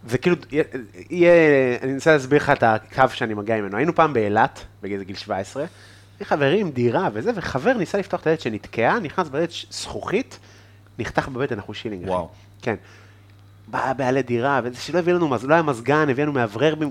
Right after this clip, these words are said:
Speaker 1: כאילו יש לנו את כל הסיבות להגיד לו, "גבר, תביא את הכסף, תודה רבה."
Speaker 2: כן, כן, כן.
Speaker 1: אתה יודע, אני לקוח, לא מתאים לי.
Speaker 2: <laughs> חבר שלי מדמם פה בצד, כאילו.
Speaker 1: והוא בא, "מי שבר את הזכוכית? מי שבר?" ואנחנו בשקט, אחי. פעם ראשונה שעושים חופשה וזה, כבר הסתבכנו, "אי, ההורים שלנו צדקו." רק בעיות אתם עושים, אתה, אתה מבין, כאילו?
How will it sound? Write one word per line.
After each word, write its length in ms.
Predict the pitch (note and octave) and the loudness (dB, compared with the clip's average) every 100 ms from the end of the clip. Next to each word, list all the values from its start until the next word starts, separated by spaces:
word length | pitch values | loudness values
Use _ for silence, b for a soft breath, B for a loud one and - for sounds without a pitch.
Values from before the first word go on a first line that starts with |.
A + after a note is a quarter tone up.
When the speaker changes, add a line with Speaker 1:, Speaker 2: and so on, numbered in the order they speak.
| - | -2
Speaker 1:
כאילו 160 | B3 | 2
יש 60 | C#4+ | 4
לנו 100 | C#4 | 4
את 80 | - | 6
כל 140 | A#3+ | 6
הסיבות 260 | C4 G#3 G3 | 6 6 4
להגיד 120 | F#3+ | 4
לו, 60 | D#3 | 4
"גבר, 220 | F3+ G#3 | 4 2
תביא 160 | C#3+ | 0
את 60 | G3 | -4
הכסף, 380 | - A2+ B2 - | -6 -4 -4 -4
תודה 220 | A2+ F#3+ | 2 4
רבה." 380 | A#3+ C#3+ A#2 A#2 | 6 6 4 4
Speaker 2:
כן, 60 | F#2 | 2
כן, 80 | F2+ | -8
כן. 80 | F#2+ E2 - | -8 -10 -2
Speaker 1:
אתה 80 | D#3+ | 2
יודע, 100 | C#4+ | 4
אני 120 | F#3 | 4
לקוח, 580 | E3+ D#3+ C3 B2 - D3+ | 4 6 6 4 0 4
לא 120 | G#3+ | 6
מתאים 220 | B3+ F3+ C3+ | 8 6 6
לי. 20 | |
Speaker 2:
<laughs> 40 | B2+ | 2
חבר 120 | C#3+ | 2
שלי 140 | F3 | 0
מדמם 380 | D#3 C#3 C3+ C3+ | 2 2 4 2
פה 180 | C#3+ B2+ | 2 2
בצד, 300 | C3 B2+ A2+ G2 | 2 0 -2 -2
כאילו. 260 | A#2 A#2+ C3 | -4 -4 -2
Speaker 1:
והוא 220 | - B2+ | -2 0
בא, 200 | A#2+ C3 C3+ | 2 2 0
"מי 60 | - | -2
שבר 240 | C4+ B3 | 0 0
את 80 | - | -4
הזכוכית? 500 | D3+ C3 - B2 - | -6 -6 -6 -8 -8
מי 60 | G#2 | -6
שבר?" 120 | - | -6
ואנחנו 220 | E3+ - | -8 -12
בשקט, 380 | F#2 - A2+ G2+ | -12 -12 -12 -10
אחי. 220 | F#2 G2 G#2+ b b b b b | -10 -10 -12 b b b b b
פעם 120 | A#2 | -4
ראשונה 200 | A#2 B2 | -2 -6
שעושים 200 | A2 A2 | -8 -10
חופשה 380 | - G#2 - A2 G2 | -10 -10 -4 -4 -4
וזה, 260 | F#2+ B2+ A2+ | -2 -2 0
כבר 160 | A#2+ A#2 | 0 0
הסתבכנו, 640 | G2 - F#2+ B2 - A2+ | -4 -8 -2 -2 -2 -2
"אי, 580 | D3+ D#3+ D#3 D3+ C3+ A#2 | 0 2 2 0 0 2
ההורים 240 | B2+ C#3+ | 2 2
שלנו 220 | - C3 | -2 -4
צדקו." 360 | A2+ A2+ - A2+ b b b | -6 -10 -8 -8 b b b
רק 200 | B2+ F3+ | 2 4
בעיות 340 | E3+ F3 C#3 A#2 | 8 8 6 4
אתם 120 | G#2 | -4
עושים, 180 | F#2+ - | -6 -8
אתה, 100 | A#2 | -8
אתה 140 | A#2 A#2+ | -2 0
מבין, 220 | B2+ F3 | 2 2
כאילו? 220 | F3+ G3 | 4 2